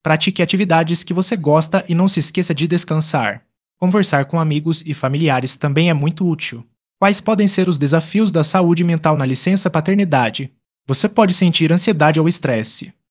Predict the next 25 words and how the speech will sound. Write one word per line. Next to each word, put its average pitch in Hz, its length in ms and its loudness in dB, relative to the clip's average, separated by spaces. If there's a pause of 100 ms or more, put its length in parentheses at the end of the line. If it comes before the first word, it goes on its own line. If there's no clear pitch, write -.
(180)
A - 80 -8
pressão 147 300 0
de 147 80 -2
ser 165 160 -2
um 147 100 0
bom 139 200 0
pai 175 180 0
pode 175 240 0
ser 170 160 -2
intensa. 127 560 -4 (360)
É 160 100 2
normal 151 360 4
se 185 140 0
sentir 160 340 2
sobrecarregado. 143 960 0 (380)
Existe 180 300 2
apoio 175 280 0
psicológico 143 640 -2
para 185 220 0
pais 165 220 0
durante 165 340 2
a 160 40 2
licença 185 440 0
paternidade? 185 800 0 (400)
Sim, 127 280 4